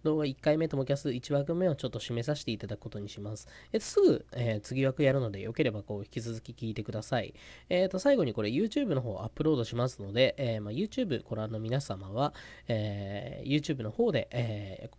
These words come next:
今日の動画良かったと思う人は、えー、高評価、えー、また、えー、チャンネル登録等お願いします。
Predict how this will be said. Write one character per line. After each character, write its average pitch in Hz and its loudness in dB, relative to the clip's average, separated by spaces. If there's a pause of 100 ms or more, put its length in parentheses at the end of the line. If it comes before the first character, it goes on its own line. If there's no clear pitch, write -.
(140)
今 120 6
日 101 -2
の 101 -6
動 107 -2
画 110 4
良 123 4
か 127 2
っ 113 4
た 110 -8
と 113 -4
思 156 2
う 156 0
人 233 -2
は、 226 0
え 104 -6
ー、 - -12
高 110 -4
評 107 -4
価、 - -10 (720)
え - -6
ー、 - -14
ま 127 -6
た、 113 -2 (100)
え 107 -6 (460)
ー、 - -10 (180)
チ - 6
ャ 139 8
ン 117 2
ネ 120 4
ル 117 0
登 117 0
録 - -12
等 143 2
お 107 -4
願 107 -10
い - -8
し - -14
ま - -16
す。 - -18